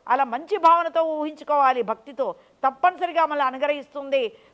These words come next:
మన యొక్క తప్పును సరిదిద్దుతుంది, ఈ యొక్క సరిదిద్దుకొని మనల్ని ఆశీర్వదిస్తుంది. మనం అందరం కూడా అమ్మవారిని పొగుడుతూ వ్యాస మహర్షి దగ్గర నేర్చుకున్న ఈ యొక్క మంచి పాఠాన్ని అమ్మకు సమర్పించి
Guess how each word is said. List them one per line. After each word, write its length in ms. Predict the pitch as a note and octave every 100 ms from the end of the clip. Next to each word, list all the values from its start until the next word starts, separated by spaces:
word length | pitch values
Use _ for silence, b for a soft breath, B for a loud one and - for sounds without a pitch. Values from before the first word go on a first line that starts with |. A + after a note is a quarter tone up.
| F#3+
మన 220 | A3+ C#4+
యొక్క 300 | E4+ E4 E4
తప్పును 500 | E4 D#4+ - G4+ G4
సరిదిద్దుతుంది, 1000 | C#4 D4 E4 E4 E4+ D#4+ D4+ D4+ A#3 - B -
ఈ 60 | C4+
యొక్క 240 | C#4 C4+
సరిదిద్దుకొని 800 | B3 C4 D4+ F4 E4 D4+ D4+ D4+
మనల్ని 400 | A#3+ C4+ E4+ E4+
ఆశీర్వదిస్తుంది. 1040 | G#3+ B3+ D4+ F4 D#4 D4 - D4 C#4 B3 G#3+ b b G#3
మనం 380 | A#3 C#4+ E4
అందరం 380 | C#4+ C4+ C#4+ C#4
కూడా 380 | C4 C4 B3 G#3+ B B E3
అమ్మవారిని 540 | G#3+ C4+ D4 D#4+ E4
పొగుడుతూ 580 | C#4 B3+ B3+ B3+ A#3 G#3 b -
వ్యాస 280 | F#3+ A#3 D4
మహర్షి 480 | D4 D4 D4+ E4 D#4+
దగ్గర 440 | D#4 D#4 D4+ A#3 B B G#3
నేర్చుకున్న 600 | C4 C#4 - C#4 C4 A#3
ఈ 20 |
యొక్క 180 | A#3 A#3
మంచి 340 | G#3 A#3 C#4+
పాఠాన్ని 600 | F4 B3 B3+ B3 A3+ G#3 F#3+ b b
అమ్మకు 300 | F#3+ A#3+ D#4
సమర్పించి 760 | D4 A#3 B3 B3 B3 - A#3 G#3+